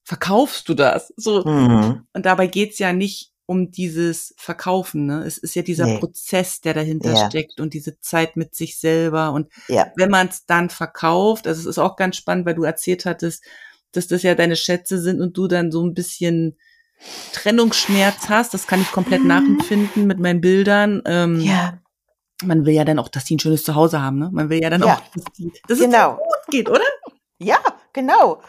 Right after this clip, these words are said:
Speaker 2: Ne, und da bring, da bring ich das Beispiel meines Mannes, ähm, wie der da diesen <laughs> Schal mit dem, mit
Speaker 1: Ja.
Speaker 2: dem Sicherheitsgurt im Auto vollkommen verhunzt hat und dann, und dann sagte, „Kannst das mal eben wieder die Fäden verziehen?“ Ich sag, „Was hast du denn damit gemacht?“
Speaker 1: Mhm.
Speaker 2: Ich sag, „Das, das, das geht so nicht“, ne? Und dann,
Speaker 1: Mhm.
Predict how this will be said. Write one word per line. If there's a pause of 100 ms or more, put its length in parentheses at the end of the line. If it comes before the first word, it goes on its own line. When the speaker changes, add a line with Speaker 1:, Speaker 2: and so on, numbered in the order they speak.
(220)
Speaker 2:
Ne,
und
da
bring,
da
bring
ich
das
Beispiel
meines
Mannes, (460)
ähm,
wie
der
da
diesen
<laughs>
Schal (300)
mit
dem,
mit
Speaker 1:
Ja.
Speaker 2:
dem
Sicherheitsgurt
im
Auto
vollkommen
verhunzt
hat
und
dann,
und
dann
sagte, (200)
„Kannst
das
mal
eben
wieder
die
Fäden
verziehen?“
Ich
sag,
„Was
hast
du
denn
damit
gemacht?“ (120)
Speaker 1:
Mhm.
Speaker 2:
Ich
sag, (240)
„Das,
das,
das
geht
so
nicht“,
ne?
Und
dann,
Speaker 1:
Mhm.